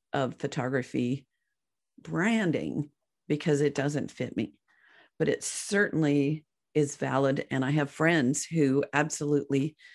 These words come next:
their studios, the way they dress, their positioning in their community, it is a status symbol. And, you know, that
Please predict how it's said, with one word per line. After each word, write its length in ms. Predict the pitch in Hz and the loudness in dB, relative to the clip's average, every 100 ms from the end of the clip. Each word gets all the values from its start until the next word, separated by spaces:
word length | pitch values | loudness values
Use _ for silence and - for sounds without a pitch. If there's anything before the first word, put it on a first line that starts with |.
| - _ | -20 _
their 100 | 147 | -2
studios, 680 | 147 - - 202 180 175 160 | 0 -2 0 2 4 4 4
the 100 | - | 0
way 180 | 143 143 | 0 0
they 180 | 135 131 | 0 -4
dress, 600 | - 151 139 143 - - - _ _ _ _ | -2 -2 0 -2 -4 -8 -14 _ _ _ _
their 120 | 151 | 0
positioning 720 | 143 143 139 151 - 147 147 | 2 -2 -2 -2 0 2 4
in 100 | 139 | 4
their 140 | 127 123 | 2 -2
community, 840 | - 147 151 143 139 139 135 151 - _ _ | -4 0 2 4 4 2 0 -4 -8 _ _
it 260 | 165 - - | 2 2 2
is 220 | 165 147 | 6 6
a 80 | 160 | 4
status 440 | 127 - 139 123 - | -2 -2 -2 -2 -4
symbol. 600 | - 123 110 127 135 - | -4 -2 -2 -4 -6 -6
And, 520 | 151 147 147 143 143 - _ _ - | -4 -2 0 -2 -2 -6 _ _ -4
you 120 | 156 | -2
know, 200 | 160 180 | 0 -2
that 380 | 185 190 208 | -2 -2 -4